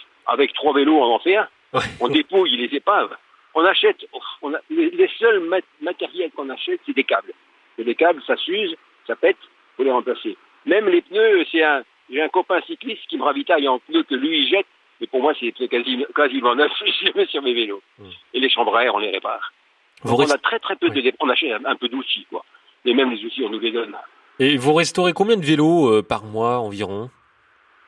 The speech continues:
Speaker 1: Par mois, oh, une quinzaine, peut-être une vingtaine. Ça, ça,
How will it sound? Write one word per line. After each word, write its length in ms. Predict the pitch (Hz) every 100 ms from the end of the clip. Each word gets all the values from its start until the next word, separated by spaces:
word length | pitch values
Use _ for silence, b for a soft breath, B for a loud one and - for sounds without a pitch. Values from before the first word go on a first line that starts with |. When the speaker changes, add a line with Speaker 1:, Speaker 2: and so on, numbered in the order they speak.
| _ _
Speaker 1:
Par 240 | 139 131 127
mois, 560 | 135 156 165 175 170 - -
oh, 200 | - 113 - - - - _ _ _ _ _ _ _ _
une 180 | 110 113 -
quinzaine, 560 | 151 156 139 180 180 175
peut-être 420 | 156 156 165 156
une 160 | 151 135
vingtaine. 440 | 147 139 156 156 139 120
Ça, 120 | 104 - -
ça, 140 | 135